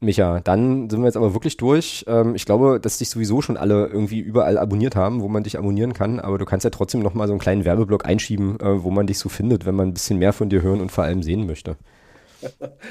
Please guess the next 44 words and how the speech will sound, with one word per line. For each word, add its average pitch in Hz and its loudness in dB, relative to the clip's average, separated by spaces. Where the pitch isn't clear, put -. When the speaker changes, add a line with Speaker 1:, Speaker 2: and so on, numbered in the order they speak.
Speaker 2:
Ja, 98 -4
also, 101 -4
äh, 92 -8
ich 104 -4
hab's 110 -4
ja 113 2
mittlerweile 104 0
schon, 107 -6
schon, 107 -6
äh, - -10
runter 101 -2
reduziert, 104 -2
weil's 95 -4
einfach 87 -6
gar 92 -4
nicht 92 -12
möglich 98 -6
ist, 87 -10
äh, 87 -4
überall, 90 0
äh, 92 -2
da 90 -2
zu 107 -10
sein. 90 -4
Also 90 -6
eigentlich 113 0
hauptsächlich 104 -2
findet 110 -2
man 104 0
mich, 101 -4
äh, 78 -10
auf 87 -4
Twitch 120 -4
unter 104 0
M 101 -4
W 101 0
einundsechzig, 98 -4
also 90 -4
eigentlich - -10
überall 110 0
unter 107 -4
M 95 -8
W 98 -2
einundsechzig. 92 -6